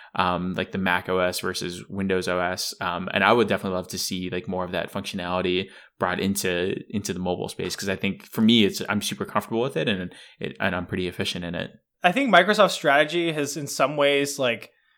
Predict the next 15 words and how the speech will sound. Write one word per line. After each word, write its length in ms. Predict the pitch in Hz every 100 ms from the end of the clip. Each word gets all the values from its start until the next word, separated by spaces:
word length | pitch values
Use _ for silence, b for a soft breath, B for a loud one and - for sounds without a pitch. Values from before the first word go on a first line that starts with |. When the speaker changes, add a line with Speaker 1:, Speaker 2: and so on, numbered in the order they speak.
| _
Speaker 2:
started 440 | - - 127 135 139
to 120 | 143
avoid 400 | 123 117 117 131
mobile. 460 | 143 147 156 180 180
I, 300 | 160 170 180
I 100 | 175
could 140 | 180 156
be 80 |
wrong 260 | 127 120 120
here, 320 | 120 113 113 143
um, 300 | 127 123 123
but 160 | 143
I've 220 | 131 143 143
noticed 380 | 147 160 160
that 320 | 156 127 123